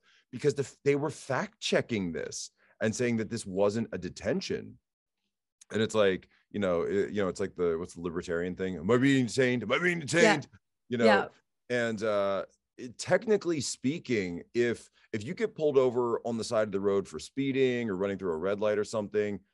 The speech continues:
Speaker 1: that's detention, right?
Speaker 2: Mm-hmm.
Speaker 1: You are, that
Speaker 2: You
Speaker 1: is
Speaker 2: can't
Speaker 1: being detained.
Speaker 2: leave.
Speaker 1: Yeah, if you can't leave, you're detained. That's the definition of detention.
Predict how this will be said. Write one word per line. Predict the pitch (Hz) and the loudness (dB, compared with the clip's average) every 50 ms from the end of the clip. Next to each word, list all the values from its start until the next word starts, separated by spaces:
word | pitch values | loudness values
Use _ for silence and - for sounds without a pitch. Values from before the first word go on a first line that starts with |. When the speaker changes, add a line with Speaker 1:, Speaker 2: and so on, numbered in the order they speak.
| _ _ _ _ - | _ _ _ _ -4
Speaker 1:
that's | 113 139 180 - | -2 -2 -2 -2
detention, | - - - - 117 151 185 180 - - - - - _ _ _ _ - | -6 -14 -8 0 0 0 0 0 -6 -8 -10 -12 -20 _ _ _ _ -4
right? | - 202 214 | -2 0 2
Speaker 2:
Mm-hmm. | 202 196 226 240 | 2 4 4 4
Speaker 1:
You | - | 4
are, | 220 226 - - - - | 4 4 2 0 2 2
that | 135 147 - | 0 2 6
Speaker 2:
You | 226 240 | 6 6
Speaker 1:
is | 240 - | 6 6
Speaker 2:
can't | - 294 269 254 247 | 6 4 4 4 4
Speaker 1:
being | 247 302 339 277 | 4 4 4 4
detained. | 185 170 | 2 2
Speaker 2:
leave. | 175 170 - - - - _ _ _ _ | -2 -6 -6 -12 -20 -20 _ _ _ _
Speaker 1:
Yeah, | - 240 233 123 | 2 4 4 4
if | 87 76 | 2 0
you | 117 143 | -4 -8
can't | - - 185 180 147 - | -4 -2 0 0 0 0
leave, | 139 175 175 147 127 | 0 -2 0 0 0
you're | 135 120 | 0 -2
detained. | 110 107 - 175 151 98 64 - - | -2 -2 -2 0 0 -2 -2 -6 -4
That's | - 92 104 107 - - | -2 -2 -2 -2 -4 -8
the | - 101 | -6 0
definition | 110 107 101 104 104 104 101 95 101 98 92 - - | 0 0 0 0 -4 -4 -4 -4 -4 -8 -8 -6 -6
of | 92 85 - | -8 -8 -8
detention. | - - 107 117 113 107 - 78 | -12 -8 -4 -4 -4 -4 -6 -10